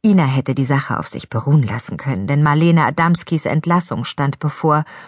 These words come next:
und sie würde demnächst neue Patienten betreuen. Opfer von Gewalttaten, Unfällen oder Mobbing, von Stress und Übermüdung zermürbte Menschen, Drogenabhängige, Patienten mit Gehirntumoren und schwachen Herzen, die sie zu begleiten hatte.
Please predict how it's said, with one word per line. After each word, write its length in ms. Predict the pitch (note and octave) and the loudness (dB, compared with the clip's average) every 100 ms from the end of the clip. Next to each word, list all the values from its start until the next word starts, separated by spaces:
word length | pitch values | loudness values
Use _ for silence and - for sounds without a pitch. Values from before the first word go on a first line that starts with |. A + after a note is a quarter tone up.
| - - | -10 -2
und 140 | F#3+ | 0
sie 140 | G#3+ | 2
würde 180 | G#3 G#3+ | 2 2
demnächst 500 | G#3 G3+ G3+ F#3+ - | 4 6 4 2 2
neue 340 | F#3+ G3 F3+ C#3+ | 4 4 4 0
Patienten 640 | - - - B2 - A#2 | -4 -8 -6 -6 -6 -8
betreuen. 540 | A2 - B2+ E2+ - - _ _ _ | -8 -6 -6 -4 -8 -16 _ _ _
Opfer 380 | E3 E3 - B2+ | -2 -2 -2 -6
von 240 | - A#2+ C#3 | -4 -4 -2
Gewalttaten, 840 | C#3 D3+ D3+ - C#3 - - D#3+ - - | 0 2 0 -2 -6 -6 -8 -10 -12 -12
Unfällen 600 | - G3+ F#3 - C#3+ C3 - | 0 2 2 0 -2 -2 -2
oder 240 | D3 C#3+ | 0 2
Mobbing, 520 | D3 E3 D#3 C3 C#3+ - - - - | 4 4 2 -2 -4 -10 -20 -20 -4
von 220 | A3 G#3 | 0 2
Stress 480 | - G3 G#3 G3 - | 2 2 2 0 2
und 180 | E3+ | 2
Übermüdung 800 | - E3 E3 D#3+ F3+ F#3 D#3+ D3 | 2 0 4 4 4 4 0 -2
zermürbte 680 | - D#3+ D#3+ F3+ F#3 - D#3+ | 0 2 6 4 2 0 0
Menschen, 560 | D#3 D#3 - D3+ D3+ | 2 0 -2 -4 -4
Drogenabhängige, 1040 | D#3 - F3 F3+ G#2+ - - E3 D#3 C3 D3+ - - - | -4 -2 0 2 0 -2 0 2 2 -2 -6 -10 -20 -6
Patienten 600 | F3 D#3+ - F#3 F3+ F3+ | -4 -2 0 0 2 2
mit 180 | E3+ - | 2 2
Gehirntumoren 880 | D#3+ D#3+ G#3+ - F#3 E3+ E3+ E3 D3+ | 2 4 4 4 4 4 4 0 -2
und 160 | - | -4
schwachen 380 | - F3 D#3 C#3+ | -4 -2 0 0
Herzen, 480 | C#3 E3 E3 - G2+ | 0 0 -2 -6 -8
die 80 | C3+ | -6
sie 140 | D3 | -6
zu 140 | - D3 | -6 -4
begleiten 540 | D3 D3 C3+ C#3 C3+ | 0 0 0 -2 -4
hatte. 320 | B2 - E3 | -4 -8 -12